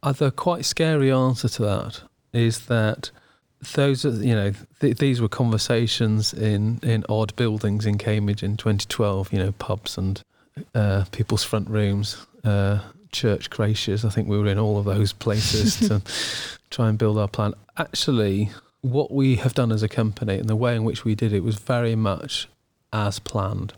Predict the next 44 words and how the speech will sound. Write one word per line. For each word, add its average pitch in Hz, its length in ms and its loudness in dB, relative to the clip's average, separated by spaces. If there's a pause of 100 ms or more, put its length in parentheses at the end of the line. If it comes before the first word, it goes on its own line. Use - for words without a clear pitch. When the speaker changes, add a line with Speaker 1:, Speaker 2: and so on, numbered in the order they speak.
(200)
Speaker 1:
I 123 80 2
said - 260 0
that 143 100 2
whilst 123 420 0
we 117 100 4
didn't 117 580 0 (120)
have 120 240 -2
very 101 280 0
much 90 420 -2
at - 120 -8
the 104 80 -4
start, 101 400 -2
it - 20 -2
was 107 80 0
very 101 220 0
difficult 104 340 -4
to - 100 -6
raise 101 260 0
the 104 100 -4
money. 98 380 -2 (420)
Uh, 110 120 0
that 117 320 -2
is 101 140 -4
true. 117 240 0
But 104 140 0
what 123 160 2
we 113 100 2
did 127 320 2
have - 500 -6 (160)
is 104 360 0
we 110 160 2
had 110 600 0 (200)
pretty 139 240 -4
clear 117 420 0 (320)
plan 127 420 0
in 104 140 2
our 95 160 0
minds 98 460 -4
as 104 120 -6
to - 60 -10
how 120 160 -2
we 110 140 4
would 104 240 0
do 104 380 0